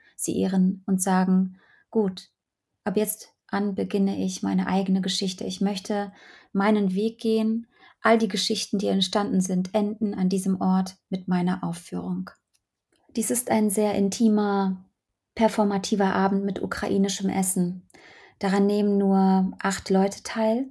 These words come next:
Ich führe das Ritual an, wir unterhalten uns, es gibt eine Lotterie, jeder zieht einen Zettel, worauf ein Wort steht, das man interpre-, interpretieren soll.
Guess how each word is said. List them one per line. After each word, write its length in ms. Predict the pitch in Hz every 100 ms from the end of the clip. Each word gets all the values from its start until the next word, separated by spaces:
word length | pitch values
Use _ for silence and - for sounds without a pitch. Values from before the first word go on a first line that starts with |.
| -
Ich 160 | - 185
führe 220 | 214 208
das 220 | 202 196 214
Ritual 480 | 196 185 202 190 190
an, 300 | 190 214 240
wir 80 | 208
unterhalten 520 | 180 185 202 233 220
uns, 300 | 220 214 214
es 160 | 180 -
gibt 240 | 196 190
eine 160 | 190 185
Lotterie, 680 | 185 185 190 208 214 214 233 - - -
jeder 280 | 202 196 190
zieht 260 | - 196
einen 220 | - 190 180
Zettel, 400 | 220 214 208 190
worauf 480 | 196 190 185 - _ _ _ _ -
ein 180 | 196 185
Wort 220 | 202 214
steht, 280 | - 208 202
das 180 | 190 -
man 120 | 185
interpre-, 460 | 190 190 190 196 -
interpretieren 840 | 196 190 185 190 185 226 214 208 190
soll. 380 | 190 185 190